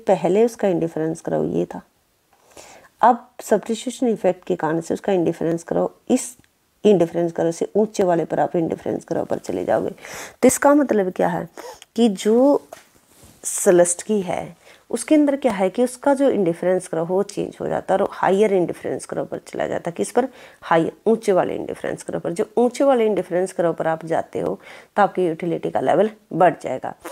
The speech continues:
दूसरी बात क्या है कि जो celeste की उन्होंने cost difference method का यूज़ किया, Cost difference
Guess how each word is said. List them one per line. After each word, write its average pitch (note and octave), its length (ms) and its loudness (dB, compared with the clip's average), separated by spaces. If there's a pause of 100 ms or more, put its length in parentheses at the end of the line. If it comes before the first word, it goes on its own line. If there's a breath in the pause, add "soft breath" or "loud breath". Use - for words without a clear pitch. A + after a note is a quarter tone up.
(360 loud breath)
दूसरी B3 400 2
बात G3 300 4
क्या D#3+ 200 -2
है E3 200 -2
कि G3+ 140 -2
जो G#3+ 140 -4
celeste E3+ 380 -2
की G3 140 2
उन्होंने G#3+ 280 4
cost A#3 600 2
difference E3 580 0
method D#3 320 -4
का C#3+ 140 -2
यूज़ D3+ 300 -4
किया, E3 220 0 (160)
Cost F#3+ 480 2
difference D#3 720 -4